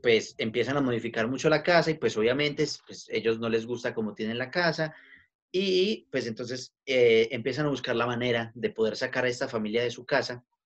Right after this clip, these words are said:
para ellos poder vivir en ella tranquilos, y, pues, al no lograrlo de una manera convencional, entre comillas, buscan la ayuda del señor, em, Beetlejuice.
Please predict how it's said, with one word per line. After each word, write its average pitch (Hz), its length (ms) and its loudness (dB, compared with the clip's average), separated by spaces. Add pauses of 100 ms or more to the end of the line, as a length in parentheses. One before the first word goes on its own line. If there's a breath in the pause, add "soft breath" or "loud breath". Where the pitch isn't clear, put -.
(920)
para 170 280 6
ellos 113 300 4
poder 104 260 4
vivir 110 240 -2
en 110 80 -2
ella 113 220 -2
tranquilos, 135 580 -6 (160)
y, 139 360 -2
pues, 113 360 2
al 101 180 -2
no 113 360 -4 (160)
lograrlo 143 640 4
de 147 100 0
una 147 100 -2
manera 123 440 -2 (240)
convencional, 117 880 0 (120)
entre 110 240 -8
comillas, 117 680 -6 (640)
buscan 127 580 0
la 117 140 0
ayuda 110 320 2
del 110 280 4
señor, 104 460 -4 (240)
em, 107 800 2 (840)
Beetlejuice. - 540 -4